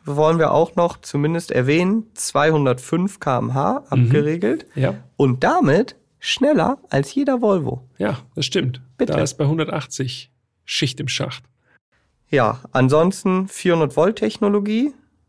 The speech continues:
Speaker 1: Batteriegröße. Möchtest du mal was sagen? <laughs> Bei den
Speaker 2: Nee, ich sag
Speaker 1: technischen
Speaker 2: nichts. Zweiundachtzig Kilowattstunden
Speaker 1: Genau.
Speaker 2: ist die, äh, Kapazität.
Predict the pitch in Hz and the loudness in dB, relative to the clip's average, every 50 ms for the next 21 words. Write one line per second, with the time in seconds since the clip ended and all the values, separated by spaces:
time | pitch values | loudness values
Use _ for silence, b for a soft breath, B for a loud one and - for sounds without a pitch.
0 | _ _ _ _ _ _ 143 143 143 - 139 135 165 185 190 - 202 196 208 214 | _ _ _ _ _ _ -2 -2 0 0 -2 -2 -2 -4 -4 -2 0 0 0 0
1 | 208 - 220 220 285 - _ _ _ _ _ _ - 160 160 - - 160 - - | 0 0 0 0 0 -2 _ _ _ _ _ _ -8 -8 -6 -6 -8 -8 -6 -6
2 | - 208 220 226 226 226 240 226 - - 240 254 262 254 254 254 226 - - - | -2 0 0 0 0 -2 -2 -6 -4 -4 -4 -4 -2 -4 -4 -4 -6 -8 -8 0
3 | - 226 - - 247 220 226 220 277 311 320 262 196 196 214 202 185 220 240 196 | 0 0 2 4 2 2 4 4 2 4 4 4 4 4 4 4 2 2 2 4
4 | 214 - 185 - - 262 - 185 185 185 185 185 185 - - - 156 - - 208 | 2 2 2 4 2 2 2 4 2 2 2 0 -2 -4 -4 -6 -6 -4 -4 -2
5 | 196 180 147 127 123 - - - 147 147 175 202 240 262 - _ _ - - 143 | -2 -2 -2 -2 -2 -2 -2 0 0 0 0 -2 -4 -6 -8 _ _ 0 2 2
6 | 135 135 147 175 220 147 143 - - 156 131 - - - - - - 139 143 135 | 4 4 4 4 2 2 0 0 -2 -6 -6 -8 -12 -10 -6 -4 -2 -2 -2 -2
7 | 127 - 147 - 147 - - 151 127 - 160 175 233 240 - | -4 -2 -2 -2 -2 0 -2 -4 -2 0 0 0 0 -2 -6